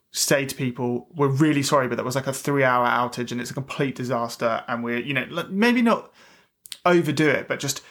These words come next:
completely pretend like it's the end of the world in the way that you communicate it with them. Because then people say, "Oh, it's just a software for a few hours, it's fine." Whereas if you say,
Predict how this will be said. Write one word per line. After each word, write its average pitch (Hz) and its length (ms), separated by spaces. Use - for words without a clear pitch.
completely 180 680
pretend 147 480
like 139 180
it's - 180
the 147 100
end 139 160
of 123 60
the 127 60
world 120 420
in 156 140
the 139 80
way 139 220
that 139 120
you 147 80
communicate 139 580
it - 80
with - 180
them. 123 260
Because 147 200
then 208 220
people 160 220
say, 131 420
"Oh, 220 180
it's 202 180
just 233 160
a - 40
software 175 400
for 127 120
a 123 40
few 135 160
hours, 123 260
it's 120 120
fine." 127 360
Whereas 143 260
if 180 140
you 175 60
say, 139 400